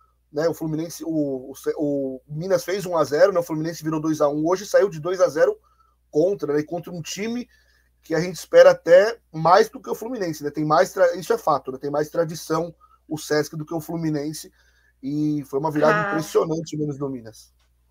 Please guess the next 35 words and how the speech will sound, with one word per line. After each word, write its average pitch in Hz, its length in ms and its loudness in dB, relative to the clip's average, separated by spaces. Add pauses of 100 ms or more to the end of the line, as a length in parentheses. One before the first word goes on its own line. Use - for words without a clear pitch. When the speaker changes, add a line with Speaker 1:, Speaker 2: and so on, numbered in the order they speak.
(180)
Speaker 2:
Rafaelzito, 196 840 -2
me 196 80 -6
refresque 202 600 -4
a 214 40 0
memória. 190 560 -6
Aquele 254 360 -6
dois 240 260 4
a 214 80 2
zero 185 420 -2
que 208 200 -8
o 202 180 -2
Itambé 196 400 -2
Minas, 190 800 -10 (640)
não, 196 320 2
eu 240 140 2
tô 214 160 -8
confundindo 208 480 -6
os 190 80 -6
jogos. 190 460 -4
Quem 226 160 -6
perdeu 202 340 -2
de 196 140 -10
virada 190 420 -4
foi 202 180 -6
o 202 40 -6
Sesc 202 420 -4
Rio 214 100 -10
de 208 80 -16
Janeiro 190 280 -4
Flamengo 185 420 -4
pro 196 160 -6
cesi 196 300 0
Vôlei 190 260 -2
Bauru, 180 460 -2
né? 220 300 -4